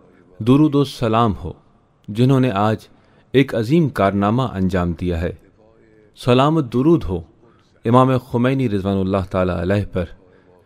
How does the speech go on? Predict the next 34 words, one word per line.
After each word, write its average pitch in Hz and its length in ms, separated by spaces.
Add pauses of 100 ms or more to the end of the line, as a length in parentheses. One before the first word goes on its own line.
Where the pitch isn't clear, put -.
(280)
جو 147 120
اس 185 180
محکم 139 380
بنیاد 110 340 (120)
کے 127 100
بنیاد 101 360 (140)
گزار 98 260
ہیں، 82 180 (580)
جو 147 180
ہمیشہ 139 300 (100)
کے 120 100
لیے 90 240 (440)
آنے 117 260
والے 120 300
ادوار 101 380
کے 117 200
لیے 120 160
ایک 123 180
بنیاد 101 380 (120)
ہے۔ 82 40 (1120)
آج 139 320 (260)
پورے 170 200
ملک 180 320
میں 92 160 (460)
یوم 135 200
القدس 151 260
سے 151 140
متعلق 113 500
لوگوں 107 220
کی 120 120
شرکت 127 420
کے 110 100
حوالے 95 400
سے - 180